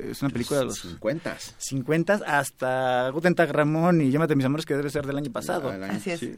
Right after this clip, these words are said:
Speaker 1: ¿no?
Speaker 3: Pero ahí, por ejemplo, me quedo pensando en las fronteras, eh, que, que estamos planteando, son fronteras que podemos tocar,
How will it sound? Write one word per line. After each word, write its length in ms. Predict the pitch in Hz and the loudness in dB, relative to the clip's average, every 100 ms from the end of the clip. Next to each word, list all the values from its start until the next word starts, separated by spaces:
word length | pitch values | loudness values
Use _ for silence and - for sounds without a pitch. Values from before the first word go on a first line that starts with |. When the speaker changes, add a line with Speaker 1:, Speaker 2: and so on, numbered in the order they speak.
| - | -8
Speaker 1:
¿no? 200 | 120 240 - - | -6 -6 -10 -2
Speaker 3:
Pero 220 | 226 240 - | 4 4 6
ahí, 240 | 262 320 | 4 2
por 140 | 302 | 0
ejemplo, 140 | 285 294 262 302 | 2 2 0 -2
me 180 | 233 247 | 0 4
quedo 140 | 320 | 4
pensando 320 | 311 269 277 | 4 2 2
en 40 | 269 | 4
las 140 | 214 | 4
fronteras, 520 | 202 196 214 220 220 | 2 -2 4 4 2
eh, 180 | - 180 | -2 -6
que, 260 | - 175 170 | -6 -6 -6
que 140 | - | -6
estamos 260 | 185 214 220 | -2 -2 -2
planteando, 480 | 208 180 196 208 202 | -2 0 0 0 -2
son 180 | 220 | -4
fronteras 380 | 202 208 202 202 | -4 -2 0 0
que 80 | 202 | -2
podemos 380 | - 180 190 185 | -6 -4 -4 -6
tocar, 380 | 170 165 165 | -6 -4 -6